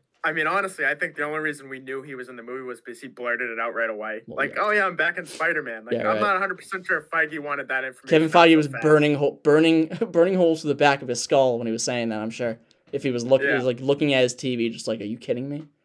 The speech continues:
Speaker 2: right now?"
Speaker 1: Like, I know he probably would have revealed a couple villains, because you gotta, like, entice
Speaker 2: They,
Speaker 1: someone,
Speaker 2: they had Willem
Speaker 1: but
Speaker 2: Dafoe walking around in a cloak,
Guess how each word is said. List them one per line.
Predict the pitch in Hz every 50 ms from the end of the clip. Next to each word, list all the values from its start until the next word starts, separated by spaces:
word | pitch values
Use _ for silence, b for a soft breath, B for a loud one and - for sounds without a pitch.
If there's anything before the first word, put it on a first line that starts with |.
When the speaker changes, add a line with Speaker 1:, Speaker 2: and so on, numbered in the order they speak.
| _ _ _ _ _ -
Speaker 2:
right | 135 131
now?" | 135 135
Speaker 1:
Like, | 202 - 180
I | 175
know | 180 202 226 226
he | 220 196
probably | 185 - 196 185 180 175
would | 170 160
have | 151 143
revealed | 156 151 143 151 151 143 -
a | -
couple | - _ - 147 139 - 131
villains, | 120 123 117 110 110 110 107
because | - _ 120 117
you | 117
gotta, | 135 131 127 123 117
like, | 117 110 - -
entice | 113 - _ - 131 127
Speaker 2:
They, | 156 190
Speaker 1:
someone, | 143 107 95 - - - _ -
Speaker 2:
they | 240
had | 262 214
Willem | 208 240 247 240
Speaker 1:
but | 196 185
Speaker 2:
Dafoe | - - 202 190 170
walking | 156 156 151 151 160 156
around | 151 151 139
in | 123
a | 117
cloak, | - - - 170 139 113 110 - -